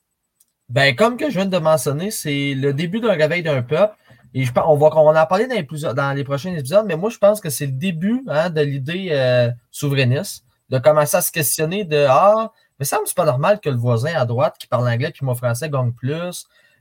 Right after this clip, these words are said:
euh, de, « Ah, mais ça me semble que j'aimerais ça être propriétaire de chez nous puis avoir plus de droits. » Puis c'est aussi, comme qu'on a mentionné tantôt, c'est côté marketing politique,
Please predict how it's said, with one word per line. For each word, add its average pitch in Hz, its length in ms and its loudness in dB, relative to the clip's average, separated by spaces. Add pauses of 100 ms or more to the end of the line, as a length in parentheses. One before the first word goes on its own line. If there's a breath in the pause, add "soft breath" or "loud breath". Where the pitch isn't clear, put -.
euh, 117 60 -2
de, « 117 120 0
Ah, 123 360 6
mais 160 120 -2
ça 190 140 -2
me - 20 2
semble 196 100 -8
que 156 60 -6
j'aimerais 139 260 -2
ça 185 160 -4
être 180 100 -8
propriétaire 143 560 0
de 139 120 -4
chez 127 260 -4
nous 160 200 -4
puis 143 120 -8
avoir 127 280 0
plus 123 240 -2
de 110 100 -2
droits. » 139 380 0 (460)
Puis 135 120 -2
c'est 180 160 0
aussi, 180 340 -2
comme 185 160 4
qu'on 160 160 -2
a 151 60 4
mentionné 147 340 0
tantôt, 190 380 -2
c'est 147 180 -6
côté 156 300 -4
marketing 151 560 0
politique, 120 420 -4